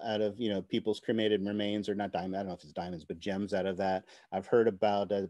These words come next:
people with dogs, they're doing that, came some kind of resin thing with their dogs with a paw print and stuff like that on it. So yeah, I guess I'm not surprised by that either.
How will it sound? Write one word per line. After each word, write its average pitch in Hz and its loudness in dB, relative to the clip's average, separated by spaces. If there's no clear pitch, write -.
people 123 2
with 87 -2
dogs, 104 4
they're 101 -2
doing 98 0
that, 101 -2
came 107 -4
some 110 -4
kind 107 -2
of 95 -2
resin 98 0
thing 98 -4
with 95 -4
their 87 -2
dogs 98 -2
with 90 -4
a 92 -6
paw 87 -2
print 87 -6
and 90 -6
stuff - -4
like 90 -4
that 90 -2
on 92 -4
it. - -12
So 143 0
yeah, 170 8
I 165 6
guess 156 0
I'm 156 0
not 123 0
surprised 101 0
by 95 0
that 85 0
either. 82 -6